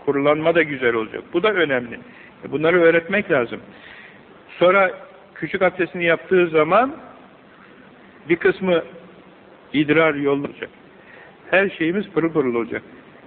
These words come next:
Benim ninelerimden ben duyduğum, namazda ayrı şalvar kullanırlarmış. Namaz şalvarları varmış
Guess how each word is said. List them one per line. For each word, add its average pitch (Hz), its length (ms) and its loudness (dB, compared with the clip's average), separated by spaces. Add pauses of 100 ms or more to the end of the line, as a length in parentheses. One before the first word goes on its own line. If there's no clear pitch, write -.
(120)
Benim 196 340 2
ninelerimden 170 720 2
ben 147 200 -2
duyduğum, 170 440 0 (540)
namazda 170 480 2
ayrı 165 240 4
şalvar 160 340 2
kullanırlarmış. 110 680 -8 (280)
Namaz 147 320 0
şalvarları 127 540 0
varmış 120 360 -8